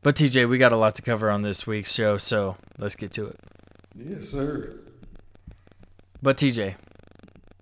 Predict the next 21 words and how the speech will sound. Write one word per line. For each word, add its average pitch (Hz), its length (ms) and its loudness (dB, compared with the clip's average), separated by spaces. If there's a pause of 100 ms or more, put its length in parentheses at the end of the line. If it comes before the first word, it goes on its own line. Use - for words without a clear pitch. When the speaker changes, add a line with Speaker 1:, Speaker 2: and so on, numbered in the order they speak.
(460)
Speaker 1:
as 113 160 0
always, 85 420 -4 (960)
it's 117 160 2
bourbon 98 380 2
time. - 340 -10 (100)
Speaker 2:
Bourbon 180 560 8
time? 110 600 2 (1120)
Speaker 1:
Bourbon 165 460 4
time, 135 380 2
and 117 100 -4
today 135 420 4
I 127 220 -2
am 120 180 -4
drinking 110 680 -8 (580)
a 117 100 -4
Bladenbow 113 720 2
from 98 220 -8
Stitzel 107 360 -6
Wellers 101 300 -2
Distillery. 147 680 -2 (580)
Uh, 98 420 -8